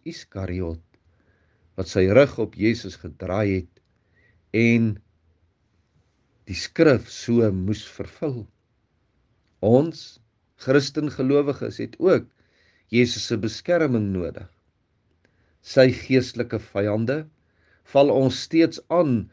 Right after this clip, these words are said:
om ons van hom af te verlei. Die duiwel en ons eie sonde lyk dikwels te groot en te sterk en te veel. Dit lyk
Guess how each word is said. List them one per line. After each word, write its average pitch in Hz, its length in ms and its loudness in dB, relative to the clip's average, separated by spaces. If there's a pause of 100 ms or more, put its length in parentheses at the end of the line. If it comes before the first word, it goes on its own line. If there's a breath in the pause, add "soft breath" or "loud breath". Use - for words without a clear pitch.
(300 soft breath)
om 123 240 -2
ons 139 320 2
van 123 160 4
hom 143 160 0
af - 240 -2
te 131 160 -8
verlei. 120 540 -6 (960)
Die 120 80 0
duiwel 139 640 4
en 135 100 -2
ons 127 160 -6
eie 135 240 -2
sonde 143 480 -6
lyk 120 320 0
dikwels 135 400 -4
te 117 160 -10
groot 156 560 -2 (560 soft breath)
en 123 160 2
te 120 100 0
sterk - 880 -2
en 131 240 0
te 120 80 -2
veel. 113 640 -8 (800)
Dit 110 160 -6
lyk 151 380 4